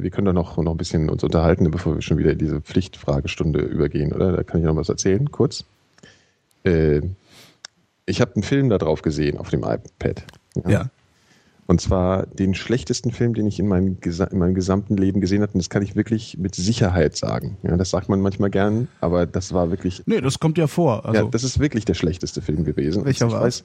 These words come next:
Speaker 1: es, äh, du, du kennst ja, also ich meine, es gibt ja im deutschen Film so diese, diese Arthouse-Fraktion, die sich immer auch so ein bisschen wichtig nimmt, ja.
Speaker 2: Mhm.
Speaker 1: Und dann gibt's so diese, äh, Til Schweiger-Fraktion,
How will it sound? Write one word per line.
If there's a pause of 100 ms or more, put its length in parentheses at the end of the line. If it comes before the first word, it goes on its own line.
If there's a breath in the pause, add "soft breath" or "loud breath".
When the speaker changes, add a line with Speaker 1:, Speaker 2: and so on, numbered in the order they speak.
(340 loud breath)
Speaker 1:
es,
äh,
du,
du
kennst
ja,
also
ich
meine,
es
gibt
ja
im
deutschen
Film (460 loud breath)
so
diese,
diese
Arthouse-Fraktion,
die
sich
immer
auch
so
ein
bisschen
wichtig
nimmt,
ja. (280 soft breath)
Speaker 2:
Mhm.
Speaker 1:
Und
dann
gibt's
so
diese,
äh,
Til
Schweiger-Fraktion,